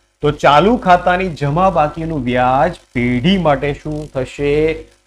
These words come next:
ખર્ચ થશે. તો પહેલા એમ સી ક્યુ નો આન્સર છે ઓપ્શન એ, ખર્ચ. ફટાફટ કમેન્ટ કરો કેટલા જણનો આ પહેલો એમ સી ક્યુ સાચો છે. ફટાફટ કમેન્ટ કરો. નિસર્ગ દેસાઈ જે આખું વર્ષ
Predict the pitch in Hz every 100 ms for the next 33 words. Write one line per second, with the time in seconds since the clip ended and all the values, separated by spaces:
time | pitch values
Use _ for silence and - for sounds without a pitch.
0 | - 131 139 147 151 - 131 - 151 151
1 | 170 - _ _ 143 - 139 147 156 175
2 | 180 180 - 143 147 160 156 151 151 -
3 | 123 131 - 151 143 - 143 156 - 120
4 | 117 - 143 139 - - 131 151 160 -
5 | 127 143 160 - _ _ - 185 202 208
6 | 202 196 180 196 185 190 190 190 190 190
7 | 175 175 175 185 151 165 160 175 180 147
8 | 151 165 147 135 143 165 170 143 139 139
9 | 165 151 160 156 - 131 123 - 135 135
10 | 131 160 170 123 - _ _ 160 175 175
11 | 170 165 156 175 160 175 175 156 147 151
12 | 175 160 156 147 151 175 165 165 147 151
13 | - 170 139 143 175